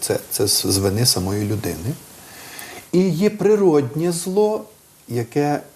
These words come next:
не з вини людини. Це, скажімо, бувають голоднечі, наводнення, землетруси,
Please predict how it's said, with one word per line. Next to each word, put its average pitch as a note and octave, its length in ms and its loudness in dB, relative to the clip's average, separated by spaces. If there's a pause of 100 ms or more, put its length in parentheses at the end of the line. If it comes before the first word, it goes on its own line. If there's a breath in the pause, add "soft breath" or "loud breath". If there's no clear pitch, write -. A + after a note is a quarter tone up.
не C3+ 400 2
з G2 100 -2
вини F2+ 440 -4 (180)
людини. F2+ 640 -6 (160)
Це, - 140 -4
скажімо, G2 420 0
бувають F#2+ 600 0 (280 loud breath)
голоднечі, G2 960 2
наводнення, G2 1000 2
землетруси, G#2+ 1000 2